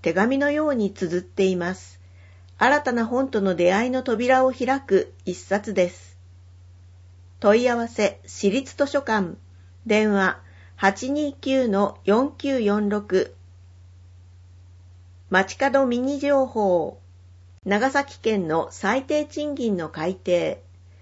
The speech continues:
十月十三日金曜から一時間八百九十八円。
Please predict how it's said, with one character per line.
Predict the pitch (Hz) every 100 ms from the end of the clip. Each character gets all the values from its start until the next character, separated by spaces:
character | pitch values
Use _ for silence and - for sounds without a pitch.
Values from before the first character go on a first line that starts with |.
| - - -
十 | - 262 285
月 | 294 285 247
十 | 285 294
三 | 254 226
日 | 202 190 185 175 -
金 | 247 277
曜 | 277 254
か | 202 165
ら | 160 - - - - -
一 | 190 233 240
時 | 254
間 | 196 175 151
八 | - - -
百 | - 262 -
九 | - 285 277
十 | 240 214
八 | 196 196 233
円。 | 240 160